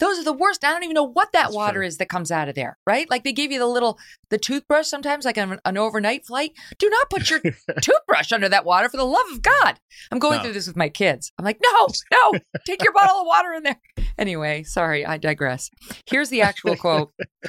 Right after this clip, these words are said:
Speaker 1: or here's what, here's what, that's not a quote, but here's what K J P said on the ma-, vaccine mandate for the active duty, uh, guys. She says, um, "Well, McCarthy raised it. She, he raised it with President Biden. So clearly they had a conversation. Um,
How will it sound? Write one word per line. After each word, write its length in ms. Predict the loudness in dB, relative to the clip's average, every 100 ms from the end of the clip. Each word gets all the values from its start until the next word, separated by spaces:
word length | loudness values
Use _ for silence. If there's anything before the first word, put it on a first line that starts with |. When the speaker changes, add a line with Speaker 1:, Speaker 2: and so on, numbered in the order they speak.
| -6
Speaker 1:
or 60 | 0
here's 160 | 0 0
what, 140 | -2 -2
here's 180 | -2 0
what, 160 | -2
that's 200 | -2 -4
not 100 | -2
a 20 | -2
quote, 220 | -2 -2
but 80 | -2
here's 180 | -4
what 100 | -6 -10 -16 -4
K 140 | -4
J 160 | -2 -4
P 180 | -4
said 220 | -4 -2 -2
on 80 |
the 60 | -4
ma-, 80 | -8 -6
vaccine 340 | -6 -4 -6
mandate 300 | -4 -6 -6
for 100 | -6
the 160 | -4 -4
active 300 | -4 -6 -6
duty, 280 | -6 -6 -10 _ -20 -20 -10 -4
uh, 140 | -2
guys. 300 | -2 -6 -8 -12 _ -20 -8
She 160 | -4
says, 340 | 2 2 2 0
um, 300 | -4 -4 -10 _ _ _ -16 -16 -16 2
"Well, 120 | 2
McCarthy 440 | 4 2 0 2
raised 540 | 0 2 2 0 -6 -6
it. 240 | -6 -6 -10 -14 _
She, 200 | -8 -8 -4
he 140 | -4
raised 560 | 0 2 2 0 -2 -4
it 160 | -6 -6
with 220 | -6 -2
President 320 | -2 -2 -2
Biden. 180 | -4 -4
So 160 | -4
clearly 360 | -4 -2 -2 -2
they 100 | -2
had 160 | -6 -6
a 40 |
conversation. 1040 | -8 -6 -6 -4 -2 -2 -2 -4 -6 -8 -14 _ _ -20 -20 -20 _
Um, 540 | -2 0 0 -2 -4